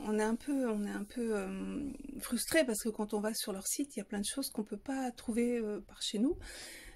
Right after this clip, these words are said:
Et, euh, ben maintenant, voilà, maintenant je le fais ça de temps en temps. Je me fais un petit shopping, euh, sur, euh, le site de E L F et puis, euh,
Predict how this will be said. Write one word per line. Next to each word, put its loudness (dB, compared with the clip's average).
Et, 4
euh, 6
ben 4
maintenant, 6
voilà, 4
maintenant 0
je -6
le 0
fais -2
ça -2
de -8
temps 6
en 10
temps. 6
Je 0
me 6
fais -2
un 4
petit 0
shopping, 4
euh, 2
sur, 2
euh, 4
le 8
site 2
de 4
E 2
L 6
F -2
et 4
puis, 0
euh, 4